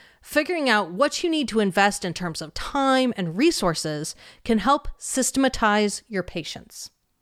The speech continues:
If you know that it's going to take at least six months for something to pay off, you can build in execution goals that take that into account. And those goals become the structure that can keep you trucking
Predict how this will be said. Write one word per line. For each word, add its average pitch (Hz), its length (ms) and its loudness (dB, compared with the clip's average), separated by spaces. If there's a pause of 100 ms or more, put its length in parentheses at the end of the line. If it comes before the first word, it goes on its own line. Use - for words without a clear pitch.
(600)
If 240 160 0
you 262 160 4
know 254 420 6
that 254 140 2
it's 226 120 0
going 233 240 2
to - 80 -6
take 196 240 2
at 190 160 -2
least 302 240 4
six - 220 0
months 170 220 0
for 185 100 0
something 185 340 0
to 185 100 -2
pay 165 200 2
off, 233 400 2 (320)
you 247 140 0
can 311 160 2
build 302 180 4
in 294 140 2
execution 254 680 2
goals 156 380 -4 (240)
that 247 140 0
take 294 220 2
that 277 160 2
into 208 260 4
account. - 480 -6 (500)
And 214 240 4
those 294 320 6
goals 165 380 0
become 185 260 0
the 160 100 -2
structure 175 640 -2 (320)
that 220 140 0
can 208 120 2
keep - 300 0
you 311 100 4
trucking 185 500 0